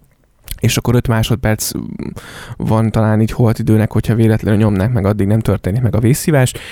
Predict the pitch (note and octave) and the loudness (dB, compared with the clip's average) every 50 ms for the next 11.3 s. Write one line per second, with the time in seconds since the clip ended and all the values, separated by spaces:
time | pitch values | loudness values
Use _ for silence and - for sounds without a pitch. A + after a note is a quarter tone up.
0 | - - C#3 - C3+ B2 - - B2 A#2+ A#2+ A2 A2 - - - G#2+ - A2+ - | -14 -10 -4 0 0 0 2 2 2 2 2 2 0 -2 -2 -4 -2 -2 -2 -2
1 | - A2 A#2 A#2 A2+ G#2+ G#2 B2 - - A2+ - - - F#2+ G2+ G2+ F#2 G2 G2 | 0 2 4 4 4 4 2 0 -2 -2 -4 -2 0 0 0 2 2 0 0 0
2 | A#2+ G#2 - - G#2 F#2 G2 G2+ - G2 G2 G2 G2 - - - F2 D#2+ D2+ F2+ | 0 0 0 0 0 2 2 2 2 2 2 2 0 -2 0 0 0 0 2 0
3 | G2 - - - F#2+ E2 F2 F#2 F#2 F2+ - - - - - F2 D#2 D#2+ F#2+ - | 0 0 0 2 2 2 2 2 0 0 0 -2 -2 0 -2 -2 -2 -2 -4 -2
4 | - G2+ G2 - G2 G2 G#2 F#2+ F#2 G2+ - - F#2 F2 - D#2 - - G#2+ G2 | -2 -2 -2 0 0 0 0 2 0 -2 -2 -2 -2 0 0 0 0 0 0 0
5 | F2 F2+ F#2 F#2 F2+ - - G2+ G#2+ G2+ G2 G2 - - - - - - - - | 0 0 0 0 0 0 0 0 2 2 0 0 -2 -6 -12 -16 -16 -18 -20 -12
6 | - - G#2+ G2 A2 G2+ G2+ G2 A2 A#2 - - - G2 G2 G2 G2 F#2+ F#2+ F#2+ | -4 0 0 2 2 2 2 2 0 -2 -4 -4 -2 0 2 2 2 2 2 2
7 | G2 F#2+ F#2 - - _ _ _ - B2+ A2 G2+ G#2 G#2+ A2 - - A2 G#2 G#2+ | 2 2 0 -2 -4 _ _ _ 0 2 2 4 2 2 0 0 0 0 2 2
8 | G2+ G2+ G2+ G2 G2 F#2 G2 G#2 - - - - - - - - - - - A2 | 4 4 4 4 4 2 0 -2 -4 -8 -14 -20 -20 -20 -20 -20 -10 -4 -2 0
9 | G#2+ F#2 F#2 F#2 F#2 F#2+ F#2 - - - - - - - - - - - G1+ - | 2 2 2 2 2 2 2 0 -2 -6 -8 -10 -10 -12 -14 -14 -12 -8 -2 2
10 | A#2 A#2 A2 A#2+ A#2+ - - G#2+ F#2 G2 G2+ A2+ A#2+ - D#2 F#2+ G#2 G#2+ G2+ F2+ | 4 4 4 2 0 -2 -2 0 2 2 2 2 0 0 0 0 0 2 0 0
11 | - _ - - - - | -2 _ -6 -10 -10 -8